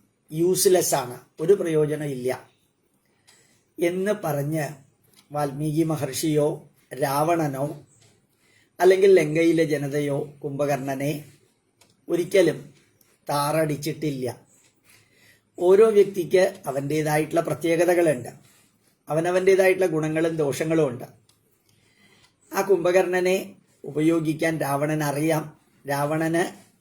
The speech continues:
കുംഭകർണൻ്റെ ശക്തിയെക്കുറിച്ചും കുംഭകർണൻ്റെ കുറവുകളെക്കുറിച്ചും അറിയാം. അങ്ങനെയുള്ള കുംഭകർണനെ യുദ്ധത്തിൽ ഉപയോഗിച്ചു കഴിഞ്ഞാൽ തൻ്റെ അനവധി സൈന്യങ്ങളിലെ പ്രധാനപ്പെട്ടവർ പലരും മരിച്ചുപോയി എങ്കിലും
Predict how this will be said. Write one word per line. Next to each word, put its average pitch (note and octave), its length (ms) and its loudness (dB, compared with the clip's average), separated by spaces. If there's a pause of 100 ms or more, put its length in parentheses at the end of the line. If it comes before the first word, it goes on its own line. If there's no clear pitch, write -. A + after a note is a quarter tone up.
(640)
കുംഭകർണൻ്റെ F3 540 0
ശക്തിയെക്കുറിച്ചും F3+ 920 0 (1080)
കുംഭകർണൻ്റെ F3 580 0
കുറവുകളെക്കുറിച്ചും E3+ 920 2
അറിയാം. B2 280 -8 (1300)
അങ്ങനെയുള്ള G3+ 600 4
കുംഭകർണനെ E3 640 -2
യുദ്ധത്തിൽ D#3+ 540 -2
ഉപയോഗിച്ചു D3+ 500 -2
കഴിഞ്ഞാൽ D3 400 0 (1200)
തൻ്റെ F3+ 340 2 (280)
അനവധി D#3+ 420 0
സൈന്യങ്ങളിലെ E3 840 0
പ്രധാനപ്പെട്ടവർ D#3 800 -4
പലരും D3+ 400 -2
മരിച്ചുപോയി D#3 600 -2
എങ്കിലും D#3 420 0